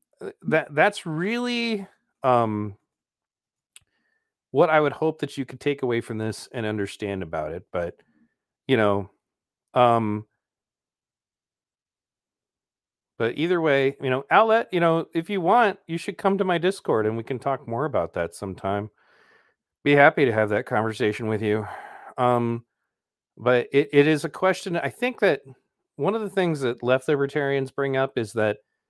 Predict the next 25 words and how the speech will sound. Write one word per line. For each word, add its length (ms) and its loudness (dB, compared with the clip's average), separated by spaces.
yes, 260 4
state 400 -2
power 480 2
and 160 -8
overreach 540 -2
is 160 -10
a 60 -6
problem, 560 -2
but 180 -4
so 280 -2
is 120 -2
corporate 460 -4
power 340 0
and 80 -2
overreach. 580 -2
Um, 440 0
you 120 -2
know, 200 0
that, 400 0
uh, 340 -8
monarchies 760 2
are 80 2
bad, 760 2
but 280 2
so 400 -2